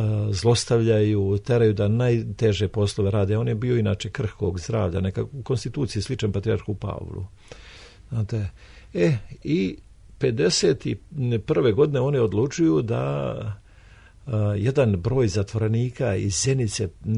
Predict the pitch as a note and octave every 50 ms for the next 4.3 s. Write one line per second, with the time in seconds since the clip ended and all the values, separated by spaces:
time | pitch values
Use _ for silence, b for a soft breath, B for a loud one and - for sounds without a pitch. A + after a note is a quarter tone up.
0 | A2 G#2 G#2+ G#2+ G#2+ G2+ - - G#2+ A#2+ G#2+ A2+ G#2 - - - A2 F#2 F2+ F2+
1 | F#2+ G2+ - - - A2+ G#2+ A2 G#2 G2+ F#2+ - - - - - F#2 F#2 F#2 F2+
2 | G2 G2 - - - - - - - - - - - - - - - - - -
3 | G2 F#2 F#2+ G2 A2 A#2+ C#3+ D#3+ D#3+ D3+ C#3 G#2 - B2 G#2+ - - C#3 C3 B2
4 | A#2 A#2+ B2 A#2+ A2+